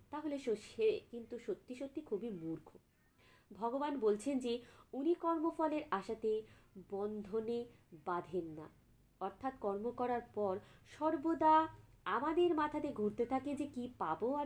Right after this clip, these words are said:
কি পাবো না। আর এখান থেকেই আমরা প্রত্যেকেই কম বেশি ফেঁসে আছি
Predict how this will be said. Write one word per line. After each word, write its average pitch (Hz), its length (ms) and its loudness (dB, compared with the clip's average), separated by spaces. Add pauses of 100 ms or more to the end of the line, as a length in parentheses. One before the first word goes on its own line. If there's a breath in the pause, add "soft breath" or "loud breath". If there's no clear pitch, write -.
কি 269 100 -2 (100)
পাবো 160 340 -2
না। 156 60 -12 (640)
আর 180 120 -6 (120)
এখান 226 400 -4
থেকেই 269 320 -2
আমরা 294 340 2 (360 loud breath)
প্রত্যেকেই 285 640 -8
কম 262 320 0
বেশি 277 480 0 (440 loud breath)
ফেঁসে 240 360 0
আছি 254 440 -2